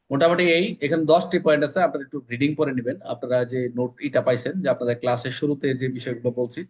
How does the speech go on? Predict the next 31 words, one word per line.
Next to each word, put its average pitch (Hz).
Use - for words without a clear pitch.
এগুলো 147
একটু 143
পড়বেন। 127
যে 127
বিষয়টা 160
গুরুত্ব 170
দিছি, 156
যে 143
এখানে 139
পাঁচটি 147
বিষয়, 147
এই 139
পাঁচটা 139
বিষয় 135
মাথায় 131
রাখবেন। 107
একটি 117
স্টুডেন্টের 165
এই 120
পাঁচটা 139
বিষয় 156
মাথায় 160
রাখলে 160
সে 156
সারা 156
জীবন 156
তার 135
কোনো 135
ভুল 120
হবে 110
না। 90